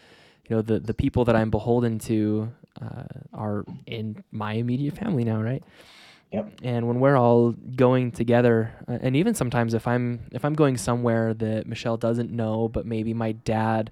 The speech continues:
Speaker 1: knows the area pretty well,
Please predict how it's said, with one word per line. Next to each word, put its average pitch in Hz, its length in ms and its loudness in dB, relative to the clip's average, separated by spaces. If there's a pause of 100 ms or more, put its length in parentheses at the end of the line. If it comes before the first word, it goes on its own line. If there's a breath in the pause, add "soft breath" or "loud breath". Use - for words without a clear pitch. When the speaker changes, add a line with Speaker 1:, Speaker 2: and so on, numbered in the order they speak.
(520 soft breath)
Speaker 1:
knows 113 340 -2
the 113 200 -6
area 113 400 0
pretty 110 320 -6
well, 110 400 -2